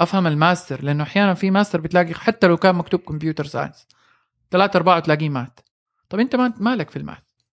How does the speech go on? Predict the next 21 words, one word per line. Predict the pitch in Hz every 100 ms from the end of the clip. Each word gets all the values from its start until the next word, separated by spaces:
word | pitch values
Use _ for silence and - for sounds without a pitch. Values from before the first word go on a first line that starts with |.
| _ _ _ _ _ _ _
فدائمًا | 175 160 160 160 - _ _ _ _ - 208 214 185
لما | 160 156 156
تبدأ | 202 185 170
للماجستير، | 156 156 151 151 - 151
يعني | 139 131 147 _
خطوة | - 190 180 170
الماجستير، | 160 156 151 151 - 165 151 -
إلا | 139 139 139 - _ _ _ -
أحيانًا | - 175 175 160 147 _ - -
تكون | 151 180 185
أنت | 185 185 180
مضطر | 170 160 - 185
تاخد | 175 175 175 160
تخصص | - 156 190 185 - 190 180 - _ _ _ _ _ _ -
أو | 143 143
جزء، | 147 185 156 - _ _ _ _ _ _ -
آه، | 131 131 127 139 170
زي | 151
ما | 151
يقولوا | 151 170
قسم | 156 190 170 123